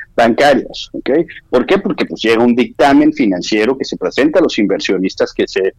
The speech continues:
que se, que se distribuye entre el gran público inversionista y entre las autoridades, ¿no? Entonces, creo que ahí va a venir el primer golpe, el cierre del año,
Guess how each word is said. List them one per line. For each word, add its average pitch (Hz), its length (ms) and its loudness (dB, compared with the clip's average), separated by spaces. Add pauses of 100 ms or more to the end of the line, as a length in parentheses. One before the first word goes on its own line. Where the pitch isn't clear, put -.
(260)
que - 140 0
se, 104 200 0
que 107 140 -2
se 104 100 0
distribuye 107 540 4
entre 139 280 2
el 101 60 2
gran 123 340 4
público 127 540 2
inversionista 98 680 -2
y 135 80 4
entre 120 180 0
las 113 160 0
autoridades, 127 840 0
¿no? 156 200 -4 (220)
Entonces, - 360 -2
creo 208 320 4
que 156 120 2
ahí 147 100 4
va 180 140 4
a - 100 0
venir 156 220 4
el 147 140 0
primer 123 360 2
golpe, 92 360 -2
el 104 140 -4
cierre 165 680 2 (340)
del 110 220 2
año, 139 480 2